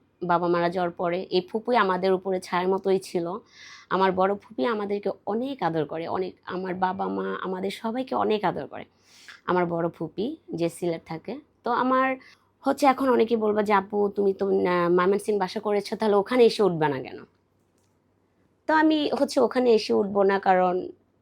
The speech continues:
বাসা করেছি দেখে যে আমার ওখানে এসে উঠতে হবে এমন কোনো কথা না। ফিউচারে আমি আমার বাসাটা রাখবো না, যেহেতু বিক্রি করে দিব। তো যখন বিক্রি করব তখন হয়তো বা আসতে পারি বাসায়,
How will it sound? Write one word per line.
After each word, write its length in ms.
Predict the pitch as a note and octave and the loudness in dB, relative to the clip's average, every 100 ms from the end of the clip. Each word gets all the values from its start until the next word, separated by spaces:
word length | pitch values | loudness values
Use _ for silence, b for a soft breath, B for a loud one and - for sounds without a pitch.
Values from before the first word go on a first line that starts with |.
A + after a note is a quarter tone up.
| _ G#3 | _ -10
বাসা 240 | G#3+ C4 | -6 -2
করেছি 360 | B3 A#3+ A#3+ A3 | 2 2 2 0
দেখে 260 | G#3+ A#3+ | 2 2
যে 80 | G#3+ | 2
আমার 180 | G3+ G3 G3+ | 2 2 2
ওখানে 300 | F#3+ B3 A#3 | 2 6 6
এসে 200 | A3+ G#3+ | 6 2
উঠতে 220 | G3+ G3+ | 0 -2
হবে 140 | F#3+ | 2
এমন 220 | F#3 F#3 | 2 0
কোনো 180 | F#3+ F#3 | -2 -4
কথা 260 | F3+ E3 E3+ | -4 -6 -6
না। 200 | E3+ B3 b B3 | -8 -10 b -4
ফিউচারে 380 | D4 C#4 C#4 C4+ | -2 0 2 2
আমি 240 | A#3+ A3 | 4 4
আমার 140 | G#3 G3 | 4 2
বাসাটা 360 | G3 A3 A3 | -4 -4 -2
রাখবো 280 | G3+ G3+ G#3 | -2 -2 -2
না, 100 | G#3 | -2
যেহেতু 260 | G3+ G3+ F#3+ | -2 -2 -4
বিক্রি 280 | F#3+ - | -8 -8
করে 240 | A3 G#3+ G#3 | -2 2 2
দিব। 440 | G3 F#3 F#3 A#3 - | 0 0 -2 -4 -4
তো 100 | G#3+ | -2
যখন 340 | G3 A#3 D#4+ D#4 | 4 4 4 0
বিক্রি 240 | C4+ C#4 | 0 -2
করব 260 | C4+ C4+ C#4+ | 0 2 2
তখন 340 | B3+ - C4+ | 0 -2 -2
হয়তো 220 | C4 G#3 | 0 2
বা 100 | G#3 | 4
আসতে 240 | F3+ - E3+ | 4 2 -2
পারি 260 | E3 D#3+ | 0 0
বাসায়, 420 | G#3 - - - | -2 -6 -8 -10